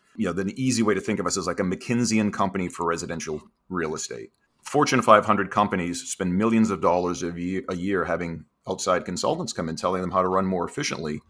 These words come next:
save money for them, for the shareholders. So they might re-, reduce expenses, uh, you know, two, three,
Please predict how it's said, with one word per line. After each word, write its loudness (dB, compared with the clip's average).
save 0
money 2
for 0
them, 0
for -8
the -8
shareholders. -2
So 0
they 0
might 2
re-, -2
reduce -2
expenses, -4
uh, -12
you -10
know, -10
two, -2
three, -4